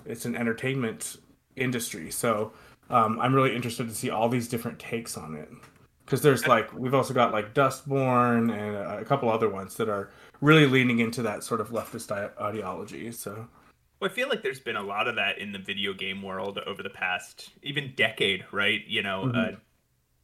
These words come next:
Speaker 2: you could make the, I mean, people make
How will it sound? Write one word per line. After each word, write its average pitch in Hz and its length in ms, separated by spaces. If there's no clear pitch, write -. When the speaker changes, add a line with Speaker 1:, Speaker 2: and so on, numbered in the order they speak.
Speaker 2:
you 143 220
could 131 320
make 156 300
the, 139 180
I 139 120
mean, 135 280
people 151 260
make 120 340